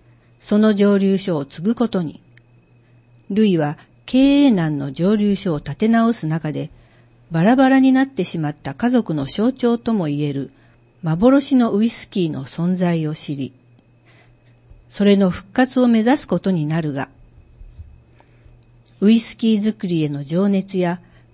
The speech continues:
家族の絆、ものづくりにかける人々の思いが描かれている作品です。アニメ、九十一分。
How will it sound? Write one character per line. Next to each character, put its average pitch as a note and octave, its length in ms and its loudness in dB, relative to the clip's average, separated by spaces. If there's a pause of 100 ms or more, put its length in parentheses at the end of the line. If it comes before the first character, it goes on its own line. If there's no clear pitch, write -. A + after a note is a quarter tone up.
(100)
家 C4 120 2
族 A3+ 280 0
の C#3+ 160 -6
絆、 F3+ 520 -4 (720)
も F#3+ 120 0
の A#3+ 100 6
づ C#4 160 2
く C4 120 2
り F#3 120 2
に D#3 140 -2
か F3 160 -6
け A#3 160 2
る F#3 80 0
人 A#3 260 -2
々 F#3 260 -2
の D#3+ 160 -4
思 G#3 220 0
い G#3+ 80 0
が D3+ 160 -2
描 E3 220 -2
か G#3+ 120 0
れ F#3 120 0
て E3 100 -6
い C#3+ 100 -4
る C3 80 -8
作 D3+ 300 -8
品 D#3+ 240 -6
で C#3+ 140 -6
す。 - 200 -18 (1120)
ア A3 140 0
ニ F#3+ 140 2
メ、 C#3 200 -6 (600)
九 C4 240 4
十 D3 260 -2
一 D#3+ 140 -4
分。 - 400 -14